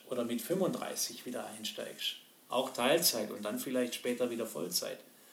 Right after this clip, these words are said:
zehn Jahre sind kein Zeitraum. In ze-, da bist du kein, also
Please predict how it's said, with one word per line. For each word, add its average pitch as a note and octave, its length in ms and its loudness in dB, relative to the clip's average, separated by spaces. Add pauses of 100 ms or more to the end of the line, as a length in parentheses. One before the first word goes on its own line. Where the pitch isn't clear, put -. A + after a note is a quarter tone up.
(440)
zehn C#3+ 400 8
Jahre C3+ 400 4
sind C#3+ 260 4
kein C#3 260 -4
Zeitraum. C3+ 600 0 (520)
In G3 200 -4
ze-, - 200 4 (720)
da B2+ 100 4
bist D#3 240 4
du - 100 -2
kein, B2 200 0
also B2 260 2